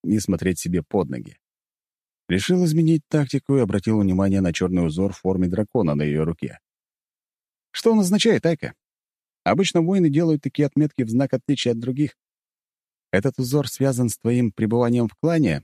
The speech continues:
о котором ты до сих пор молчишь?» Она бросила на меня острый взгляд, который явно говорил о том, что напоминание о клане ей не понравилось. Тем не менее, она отозвалась.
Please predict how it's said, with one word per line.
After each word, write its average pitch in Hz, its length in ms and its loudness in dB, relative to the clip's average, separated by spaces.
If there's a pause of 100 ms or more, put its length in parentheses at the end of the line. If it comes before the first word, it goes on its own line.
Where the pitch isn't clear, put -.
(140)
о 101 100 -4
котором 101 300 -2
ты 87 200 -2
до 85 160 -6
сих - 140 -12
пор 95 140 -2
молчишь?» 110 440 -4 (1000)
Она 82 240 0
бросила 85 420 0
на 82 100 0
меня 82 340 0
острый 82 340 -2
взгляд, 85 420 -2 (440)
который 101 300 0
явно 110 340 0
говорил 95 440 0
о 82 60 -2
том, 101 320 0
что - 200 -6
напоминание 98 680 0
о 90 40 -4
клане 101 340 0
ей 92 260 2
не 92 100 0
понравилось. 92 640 -4 (880)
Тем 120 220 2
не 135 100 4
менее, 123 340 2
она 113 160 0
отозвалась. 101 640 -4